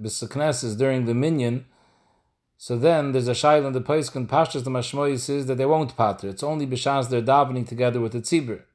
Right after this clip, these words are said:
And the same thing would apply to a chassan. If he's sitting and learning in the shul during the minyan, but he's not davening with that minyan. However, the Das Torah brings down,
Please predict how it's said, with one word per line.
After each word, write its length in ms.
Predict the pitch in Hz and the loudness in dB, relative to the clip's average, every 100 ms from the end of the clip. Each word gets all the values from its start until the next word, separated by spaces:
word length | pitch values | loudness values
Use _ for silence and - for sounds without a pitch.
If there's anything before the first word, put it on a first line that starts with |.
| - | -12
And 100 | 110 | -10
the 60 | |
same 300 | 110 147 151 | -6 -4 -4
thing 400 | 131 131 120 160 - _ _ _ _ _ | -4 -4 -4 -6 -12 _ _ _ _ _
would 120 | 120 | -4
apply 340 | 117 110 135 135 | -2 4 4 4
to 160 | 135 | 2
a 60 | 143 | 0
chassan. 500 | 143 185 180 120 - | 4 4 4 -4 -14
If 120 | 117 | -12
he's 140 | 113 104 | -12 -8
sitting 280 | 151 143 | -6 -6
and 80 | 135 | -4
learning 260 | 139 143 131 | -2 -2 -4
in 80 | 131 | -4
the 100 | 127 | -4
shul 360 | - 196 139 | -2 0 0
during 220 | 139 143 | 0 -2
the 60 | 135 | -2
minyan, 220 | 170 165 | -4 -2
but 100 | 135 | -2
he's 120 | 131 | -2
not 180 | 143 147 | 0 2
davening 380 | 143 156 139 131 | 4 4 2 -2
with 100 | 127 | 0
that 220 | 127 123 | 0 0
minyan. 260 | 131 117 95 _ _ _ _ _ _ _ | 0 -2 -4 _ _ _ _ _ _ _
However, 640 | 101 131 170 147 143 135 - _ - | -2 2 4 4 2 0 -12 _ -12
the 420 | 110 117 113 110 | -4 -2 0 0
Das 240 | 113 110 | 0 -2
Torah 280 | - 165 165 | 0 0 0
brings 260 | 139 139 127 | -2 -4 0
down, 540 | 151 180 143 135 139 | 2 2 0 -4 -8